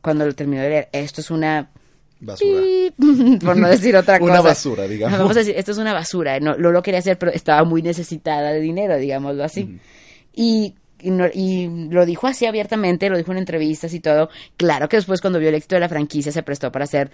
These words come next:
Speaker 1: documentales y cosas así, pero lo dijo abiertamente, o sea, que no le gustaba y que era una basura de película. La película tuvo, pues, es una franquicia de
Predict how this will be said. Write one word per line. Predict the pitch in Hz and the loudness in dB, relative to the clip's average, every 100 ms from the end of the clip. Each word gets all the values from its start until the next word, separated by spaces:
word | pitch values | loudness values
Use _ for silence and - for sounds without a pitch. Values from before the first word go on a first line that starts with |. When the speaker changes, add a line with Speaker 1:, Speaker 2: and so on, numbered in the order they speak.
| - _ - | -14 _ -2
Speaker 1:
documentales | 165 160 160 139 135 131 120 127 139 | 0 0 -4 -4 -2 -4 -4 -6 -6
y | 143 | -8
cosas | 135 139 170 | -8 -8 -6
así, | 214 175 180 - - - | -4 -4 -6 -12 -10 2
pero | 170 147 | 4 6
lo | 143 | 4
dijo | 139 131 165 185 | 0 -2 -2 0
abiertamente, | 135 139 120 160 165 143 151 101 | 0 -4 -4 -6 -4 -4 -6 -8
o | |
sea, | 123 | -8
que | - | -8
no | 127 | -6
le | 127 | -4
gustaba | 170 170 123 | -6 -6 -6
y | 135 | -6
que | 131 | -6
era | |
una | 143 | -4
basura | 151 139 139 139 | -4 -4 -4 -2
de | 135 | -4
película. | 147 170 - - | -6 -4 -6 -6
La | 143 170 | -8 -6
película | 131 - 156 | -8 -4 -4
tuvo, | 165 160 165 - - - | 0 0 0 -10 -20 -16
pues, | 131 | -10
es | 123 | -4
una | 190 | -2
franquicia | 214 170 160 156 180 | -2 -4 -4 -2 -2
de | 143 123 | -2 -6